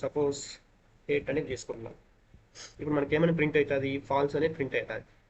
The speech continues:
ఎందుకంటే మనకు ఆ వర్డ్ ఇక్కడ ఇచ్చిన వర్డ్, ఇక్కడ ఇచ్చిన వర్డ్ హేట్ అనేది ఇక్కడ వేరియబుల్ ఏలో స్టోర్ అయిన ఒక స్ట్రింగ్లో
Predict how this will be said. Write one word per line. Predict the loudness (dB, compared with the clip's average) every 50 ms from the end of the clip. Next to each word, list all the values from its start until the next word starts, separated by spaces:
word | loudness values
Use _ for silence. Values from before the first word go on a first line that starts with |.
| _ -6 -4
ఎందుకంటే | -2 -2 0 0 0 0 2 2 2 2 0 -2 -2 -2
మనకు | -2 0 0 0 0 0
ఆ | 2 0
వర్డ్ | 0 -2 0 2 4 4 4 2 -4 -16 _ _ _ -20 -20 _ _ _ -20 _ _ _ _ _ _ _ _ -20 _ -20
ఇక్కడ | _ -6 -4 -4 -4 -4
ఇచ్చిన | -8 -10 -8 -4 -2 0 0 0 -2
వర్డ్, | -4 -4 -6 -10 -20 -20 -20 -16
ఇక్కడ | _ -6 -6 -6 -6 -8
ఇచ్చిన | -10 -4 0 0 0 2 2 0
వర్డ్ | -2 -2 0 -2 -2 0
హేట్ | 2 0 2 2 0
అనేది | 0 0 -2 -2 -2 -4 -6 -6 -8 -14 -20 -20 -20 _
ఇక్కడ | -2 0 0 0 0 0 0
వేరియబుల్ | 2 2 2 2 2 0 0 2 2 2
ఏలో | 4 4 2 2
స్టోర్ | 4 4 4 4 4
అయిన | 4 4 2 0
ఒక | -2 -8 -14
స్ట్రింగ్లో | -10 -8 -4 -4 -2 2 4 4 4